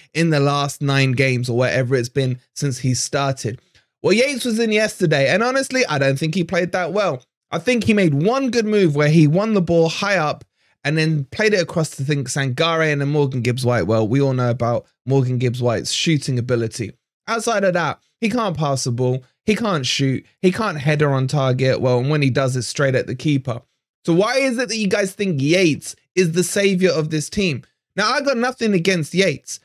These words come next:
I just know his level. And for me, he's an impact sub. He would have been better off being used yesterday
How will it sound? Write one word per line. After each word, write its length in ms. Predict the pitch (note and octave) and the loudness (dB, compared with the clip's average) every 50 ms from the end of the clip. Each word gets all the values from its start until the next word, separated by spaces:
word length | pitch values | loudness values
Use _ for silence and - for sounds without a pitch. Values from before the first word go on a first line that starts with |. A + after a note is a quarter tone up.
| _ _ _ - | _ _ _ -6
I 140 | G3+ A3+ | -4 -2
just 200 | A3 G#3+ G#3+ F3+ | 0 0 0 2
know 200 | F3 D#3+ F#3 F#3 | 2 2 4 4
his 240 | F3 D#3 F3 C#3 B2+ | 4 6 4 4 4
level. 420 | D#3+ D#3+ D#3 C#3+ B2+ G#2+ B1+ - _ _ _ - | 2 0 0 -2 -2 -4 -6 -8 _ _ _ -4
And 160 | C#3 E3 D#3 | -2 -2 0
for 60 | F#3+ | 2
me, 180 | F#3 G3+ G#3+ G3+ | 2 4 4 4
he's 220 | G3+ G3+ F3+ F3+ | 4 4 4 2
an 100 | F#3+ F3+ | 2 2
impact 480 | G3 F#3+ E3+ - - E3+ C#3 B2 B2+ - | 2 2 0 -2 -4 -6 -6 -6 -8 -8
sub. 300 | - C3+ G#2 - - - _ _ _ _ | -6 -6 -6 -6 -8 -14 _ _ _ _
He 220 | - A#3+ C#4 C#4 | 4 6 6 6
would 160 | C4+ C4 B3+ | 6 4 4
have 120 | B3 A3+ G3 | 2 2 2
been 180 | G#3 F#3+ E3 | 2 2 2
better 440 | D3 G3 G3 F#3+ E3 - F#3 F3+ F3+ | 0 0 -2 -2 -2 0 0 2 2
off 180 | D#3+ C#3+ - - | 2 0 -2 0
being 300 | D#3+ D#3 D3+ D3 D3 D3 | 0 2 2 2 2 2
used 300 | D3+ C#3+ C#3 A#2+ B2+ - | 2 2 2 0 2 2
yesterday 640 | D3 F#3+ A3+ G#3+ - - D#3+ C#3 C#3+ C#3 C3+ C#3 | 2 2 2 0 -4 -6 -2 0 2 2 2 0